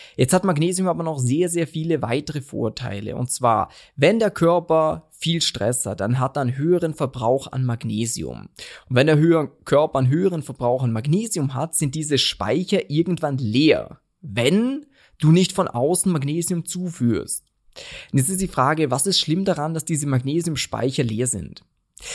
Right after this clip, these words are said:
Das Problem dran ist, immer wenn der Körper einen Mangel an etwas hat, schaut er, wie kann ich diesen ausgleichen? Und im Bezug auf Magnesium ist es so dieses, okay, mir fehlt Magnesium.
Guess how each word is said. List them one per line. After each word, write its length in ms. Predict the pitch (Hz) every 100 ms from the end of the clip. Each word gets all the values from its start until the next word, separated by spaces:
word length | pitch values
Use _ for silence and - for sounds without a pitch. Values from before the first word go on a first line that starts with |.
| - - - _ _
Das 140 | - 131
Problem 380 | 143 170 254
dran 200 | 214 143
ist, 380 | 143 190 208 - -
immer 260 | 170 226
wenn 140 | 190 175
der 100 | 165
Körper 440 | - 151 170 127
einen 180 | 135 131
Mangel 380 | 117 127 220 190
an 120 | 127
etwas 380 | 123 - 139 147
hat, 200 | 147 -
schaut 320 | - 120 160
er, 120 | 156
wie 100 | 143
kann 220 | 165 165
ich 100 | 156
diesen 240 | 147 156 151
ausgleichen? 960 | - 139 - - 107 90 110 85 65
Und 420 | 50 - 120 120 117
im 380 | 107 120 120
Bezug 480 | 127 120 - 180 180
auf 160 | 123 123
Magnesium 600 | 123 120 123 190 214 190
ist 100 | 180
es 60 | 170
so 100 | 165
dieses, 180 | 156
okay, 300 | 131 131 165
mir 160 | 147 127
fehlt 280 | - 123 117
Magnesium. 880 | 107 131 117 131 175 214 269 285